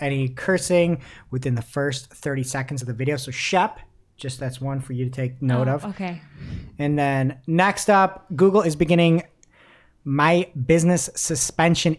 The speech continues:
Speaker 1: email notification. So before you would get suspended from your Google My Business and you wouldn't get a notification, now you're getting a notification. Mainly
Speaker 2: <laughs>
Speaker 1: the examples I saw were for,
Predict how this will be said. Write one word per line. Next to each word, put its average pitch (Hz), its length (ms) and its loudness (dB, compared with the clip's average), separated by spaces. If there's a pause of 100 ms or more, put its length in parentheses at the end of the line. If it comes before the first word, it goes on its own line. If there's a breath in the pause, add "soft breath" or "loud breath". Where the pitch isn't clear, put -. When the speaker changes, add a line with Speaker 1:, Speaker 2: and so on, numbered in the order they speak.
Speaker 1:
email 151 340 2
notification. 127 680 -4
So 135 120 -8
before 185 380 0
you 175 180 4
would 143 60 -6
get 139 400 -6 (120)
suspended 190 640 0
from 175 180 0
your 151 80 2
Google 156 220 2
My 143 160 -2
Business 196 560 2 (120)
and 139 220 -6
you 127 120 -2
wouldn't 151 240 -2
get 170 100 2
a 160 60 2
notification, 143 560 0
now 131 120 2
you're 135 120 -2
getting 127 300 -2
a 131 60 -6
notification. 107 720 -8 (400 soft breath)
Mainly 170 640 4
Speaker 2:
<laughs> - 60 -18
Speaker 1:
the 147 140 -2
examples 135 400 -2
I 123 60 0
saw 127 340 2
were 120 180 -2
for, 113 400 -6